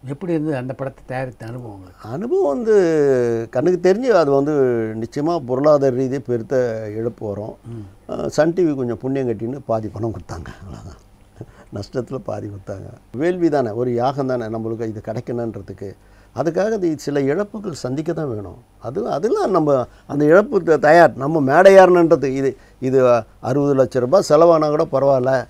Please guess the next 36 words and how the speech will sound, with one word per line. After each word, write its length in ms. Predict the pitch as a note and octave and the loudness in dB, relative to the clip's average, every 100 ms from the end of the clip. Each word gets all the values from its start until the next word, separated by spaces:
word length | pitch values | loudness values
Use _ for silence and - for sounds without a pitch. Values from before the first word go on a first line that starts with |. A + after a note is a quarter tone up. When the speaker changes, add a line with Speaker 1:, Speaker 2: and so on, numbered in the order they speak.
| _ _ | _ _
Speaker 2:
நம்ம 260 | C3+ C3 C3 | -6 -2 -2
அங்க 180 | C3 C3 | -2 -4
போலாம் 460 | C3 C#3 C3 G2+ - - | 0 0 0 -4 -14 -14
அப்படின்றது 460 | A#2+ A#2+ C#3+ C3 A#2 | -12 -6 -4 -4 -2
தானே 200 | C3+ D3 | -2 0
நம்ம 260 | B2+ A2+ | -4 -8
முயற்சி 300 | G#2+ A#2 A#2 | -10 -12 -10
பண்றோம். 340 | G2+ G2 F2 F2 _ - | -12 -12 -16 -20 _ -14
அங்க 200 | - B2+ | -8 -8
போக 360 | - G3+ B3 F3 | -2 0 2 4
முடியல, 140 | F3 | 4
அந்த 460 | - C3 C#3 F3+ G3+ | 2 -4 -4 0 2
ஒரு 500 | F#3 E3+ D#3 C#3+ C3+ | 2 2 0 -4 -2
ஃபீலிங்கை 300 | E3 D#3+ C#3+ | -4 -2 -2
தவிர 240 | C#3 D3+ D#3 | 0 0 0
வேற 220 | B2+ B2 | -2 -2
எதுவுமே 240 | B2 B2+ | -4 -6
அதுல 520 | B2 G#2+ G2 G2+ G2 - | -8 -12 -14 -16 -16 -18
இல்ல. 180 | F2 - _ _ _ | -20 -20 _ _ _
Speaker 1:
கண்டு 260 | E3+ G3 G#3 | -10 -6 -4
கொண்டேன், 320 | F#3 E3 D3+ | -4 -4 -4
கண்டு 220 | D3 C#3+ | -4 -6
கொண்டேன் 280 | C#3 C3+ A#2 | -6 -8 -10
பட 180 | B2+ C3 | -8 -8
வாய்ப்பு 320 | B2 A#2 A#2 | -8 -12 -14
அமைஞ்சது 300 | A2+ A2 G#2 | -16 -16 -18
எப்படி? 240 | G2+ - _ _ - | -20 -20 _ _ -4
Speaker 2:
அது 200 | C3 D3 | 0 2
ஒரு 160 | D3 B2 | 2 2
பெரிய 320 | B2+ C3+ D#3 - | -2 -4 -4 -6
சுகானுபவம். 580 | B2 C3 C#3 A#2+ G#2 A2 - | -4 -2 -2 -4 -8 -14 -16
அதாவது 680 | G2+ B2+ C3+ B2 B2 B2 A#2+ A2+ | -6 -2 -2 -2 -4 -6 -8 -12
நான் 200 | G#2 G#2+ | -12 -12
இன்னைக்கும் 460 | A2 C3 D3+ D3+ C#3+ | -6 -6 -4 -4 -4
வந்து 600 | A#2+ A#2+ B2 A2 G2+ G2+ - - F#2+ | -4 -4 -4 -4 -8 -12 -18 -18 -14
மிக, 500 | G#2+ B2 B2 A2+ | -8 -6 -4 -6